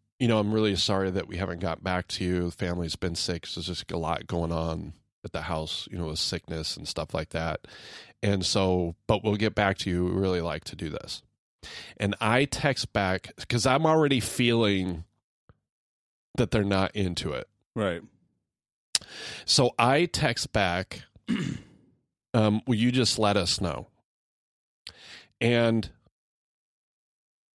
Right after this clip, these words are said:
Speaker 1: that may sound innocent, you know, just a normal response.
Speaker 2: That sounds like a normal response to me.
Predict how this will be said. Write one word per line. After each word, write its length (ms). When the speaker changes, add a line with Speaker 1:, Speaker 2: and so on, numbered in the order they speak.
Speaker 1:
that 380
may 600
sound 920
innocent, 560
you 100
know, 220
just 280
a 60
normal 420
response. 580
Speaker 2:
That 140
sounds 180
like 100
a 40
normal 180
response 340
to 60
me. 220